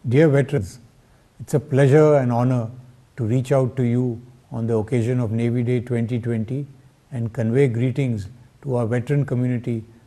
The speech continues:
through this online message. Much that we all in uniform would have liked to greet you in person at our respective stations,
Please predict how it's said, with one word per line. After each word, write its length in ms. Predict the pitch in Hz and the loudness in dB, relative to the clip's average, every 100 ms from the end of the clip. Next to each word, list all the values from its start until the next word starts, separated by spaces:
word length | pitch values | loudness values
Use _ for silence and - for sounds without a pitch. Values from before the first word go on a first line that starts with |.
| _ | _
through 200 | - 135 | -6 -4
this 280 | 123 117 - - | -2 -4 -6 -8
online 500 | 135 123 120 117 110 | -4 -2 -2 -2 -4
message. 380 | 98 - 90 - _ _ _ _ _ _ - | -6 -10 -14 -16 _ _ _ _ _ _ -6
Much 360 | 131 156 - | -4 -4 -6
that 200 | 139 120 | -4 -4
we 200 | 110 139 | 0 2
all 240 | 139 139 135 | 4 4 2
in 240 | 127 117 | 0 -2
uniform 560 | 113 120 113 123 110 107 - _ _ | -2 -2 -2 -2 -2 -6 -16 _ _
would 120 | 123 | -6
have 100 | 123 | -2
liked 320 | 113 123 127 139 | 0 0 -2 -4
to 60 | |
greet 360 | 113 110 127 120 | -2 0 0 0
you 260 | 123 107 - - - | -2 -2 -8 -18 -10
in 120 | 120 | -8
person 540 | - 135 135 143 107 - - _ _ _ - | -2 0 0 -2 -6 -8 -20 _ _ _ -12
at 160 | 120 | -6
our 220 | 120 117 110 | -4 -2 -4
respective 680 | - 107 - 117 - 113 | -6 -8 -6 -6 -4 -6
stations, 580 | - 123 - 135 127 | -4 -4 -4 -6 -8